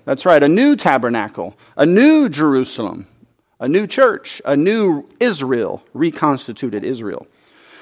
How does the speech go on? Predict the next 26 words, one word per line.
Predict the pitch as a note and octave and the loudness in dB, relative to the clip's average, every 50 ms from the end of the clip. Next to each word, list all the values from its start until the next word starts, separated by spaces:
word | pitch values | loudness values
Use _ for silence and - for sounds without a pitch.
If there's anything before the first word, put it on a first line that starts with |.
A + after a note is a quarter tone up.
| - _ | -20 _
So | - - E3 C#3 | -2 2 4 4
the | C3 C3+ B2+ | 4 4 0
stone | - - - F#3 G3 A3+ B3+ C4+ | -4 0 2 2 2 4 4 4
that | C4 C4 - | 4 4 2
the | C4 | 0
builders | F#3+ - G3 G#3 G#3+ G#3+ B3+ A3+ G#3+ | 2 4 4 6 6 4 2 -4 -4
rejected, | C4+ C#4+ A#3+ D#3+ C#3 C#3 B2+ - - F3 G3+ G#3+ A#3+ - - _ _ _ _ _ _ _ _ _ _ _ _ - | -4 -4 -4 0 0 0 0 0 0 -2 0 -2 -2 -8 -10 _ _ _ _ _ _ _ _ _ _ _ _ -12
when | - B2 D3+ A3+ B3+ C4 A#3+ | -4 0 2 4 6 6 6
was | A#3 G#3 F3 | 4 4 4
he | F#3+ | 2
rejected? | G3+ G3 G3+ F3 A3+ B3+ A#3 - - B2+ - - - - _ _ _ _ _ _ _ _ _ _ _ _ _ _ _ _ _ _ _ _ _ _ _ _ _ _ _ _ _ _ _ _ _ _ _ _ _ _ _ _ _ _ _ _ _ _ _ _ _ _ _ _ _ - | 2 2 2 4 4 2 2 0 -6 -6 -6 -6 -12 -20 _ _ _ _ _ _ _ _ _ _ _ _ _ _ _ _ _ _ _ _ _ _ _ _ _ _ _ _ _ _ _ _ _ _ _ _ _ _ _ _ _ _ _ _ _ _ _ _ _ _ _ _ _ -4
At | A2 - | -2 -2
the | F#3 | 0
cross, | F#3+ C4 D4 A3 C3 A2 - - - - _ _ _ _ _ | 4 4 4 6 4 2 -2 -10 -16 -18 _ _ _ _ _
primarily, | - C#3 A#2 G#2+ - F#2+ C3 C3+ F#2+ | -8 -8 -6 -6 -6 -8 -8 -6 -6
the | A2+ | -4
whole | A2 - G3 C#3+ | 0 0 0 0
time, | - - F#3+ G3+ C3+ G#2+ A#2+ C#3+ C#3 | 2 2 2 2 4 2 2 0 0
but | A#2+ B2 B2+ - - - _ - - - - | 0 -2 -2 -4 -10 -20 _ -20 -20 -10 -6
it, | C3+ C3+ A2+ G#2+ - | -6 -6 -6 -6 -4
it | D3+ D3 - | -4 -4 -4
climaxes | - - - B3 A#3+ G#3+ E3 C#3 B2+ B2+ - - B2 B2 | -4 0 4 4 6 6 4 4 2 0 -4 -8 -6 -6
at | B2+ - | -6 -6
the | A#2+ | -6
cross, | - - G3 D#3+ A2+ - G#3+ - - - - _ _ _ _ - - - _ _ _ _ _ _ - | -4 0 2 4 4 2 0 -4 -12 -20 -20 _ _ _ _ -20 -20 -20 _ _ _ _ _ _ -2
and | - F3 F3+ F3 G3+ A#3 A3 G3 - - | 2 4 4 4 4 2 0 -4 -8 -10